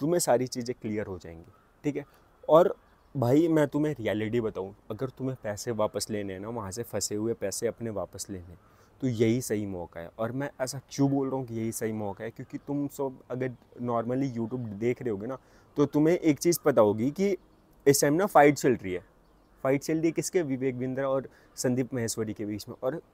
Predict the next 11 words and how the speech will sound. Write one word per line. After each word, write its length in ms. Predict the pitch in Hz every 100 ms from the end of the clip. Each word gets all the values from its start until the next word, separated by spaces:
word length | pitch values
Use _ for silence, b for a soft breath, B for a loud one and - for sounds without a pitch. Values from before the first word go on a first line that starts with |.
| -
किस 160 | 151
वजह 180 | 147 143
से 160 | 139 139
है? 140 | 135 - _ _ _ _ _ _ _ _ _ _ _ _ _ _
इसी 240 | - 120 120
चीज़ 260 | - 92
की 120 | - 95
वजह 160 | 90
से। 180 | 92 101 b b b _ 139
अब 160 | 156
भाई 260 | 117 123